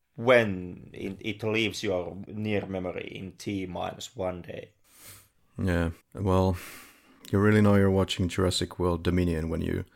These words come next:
Speaker 2: when you stood on the shoulders of geniuses to accomplish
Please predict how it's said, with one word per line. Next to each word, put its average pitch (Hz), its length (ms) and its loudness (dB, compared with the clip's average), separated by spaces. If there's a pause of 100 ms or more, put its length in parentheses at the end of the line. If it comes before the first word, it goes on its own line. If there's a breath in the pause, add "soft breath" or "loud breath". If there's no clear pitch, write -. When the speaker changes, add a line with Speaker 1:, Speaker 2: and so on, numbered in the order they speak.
(240 soft breath)
Speaker 2:
when 101 120 2
you 101 60 8
stood 123 240 4
on 117 80 8
the 101 80 6
shoulders 98 480 6
of 87 120 0
geniuses 92 580 4
to 92 340 2
accomplish 87 560 0